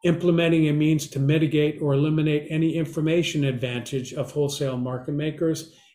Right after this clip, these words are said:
and implementing a means to improve the M B B O as a benchmark for pricing and price improvement.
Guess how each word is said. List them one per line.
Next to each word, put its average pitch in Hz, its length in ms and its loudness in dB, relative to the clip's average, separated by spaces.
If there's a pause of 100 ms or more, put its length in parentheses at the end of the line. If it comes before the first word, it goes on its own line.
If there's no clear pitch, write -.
and 151 240 -4
implementing 165 760 0
a 160 60 -4
means 143 580 2
to 151 140 -4
improve 156 540 2
the 143 160 2
M 147 160 -2
B 143 160 2
B 135 260 -2
O 123 340 -6
as 139 160 -4
a 147 80 2
benchmark 127 760 -4 (240)
for 135 140 -4
pricing 143 640 -2
and 127 120 -4
price 127 360 -4
improvement. 120 600 -6